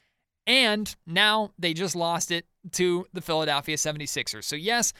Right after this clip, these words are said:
Philadelphia is the current linear champion, and they will be playing the Kings inside the Golden One Center.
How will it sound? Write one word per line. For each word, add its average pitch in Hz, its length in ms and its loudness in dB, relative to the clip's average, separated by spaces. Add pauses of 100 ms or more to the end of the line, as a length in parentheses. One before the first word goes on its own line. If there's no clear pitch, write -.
(160)
Philadelphia 220 720 2
is 175 260 0
the 175 260 -4
current 240 360 0
linear 214 680 0
champion, 208 680 -2 (240)
and 127 220 -6
they 175 160 -4
will 190 160 -2
be 175 120 -6
playing 185 420 -6
the 175 80 -4
Kings 160 500 -6
inside 165 720 -2
the 151 360 -6
Golden 160 500 -6 (100)
One 151 500 -8
Center. 208 540 -2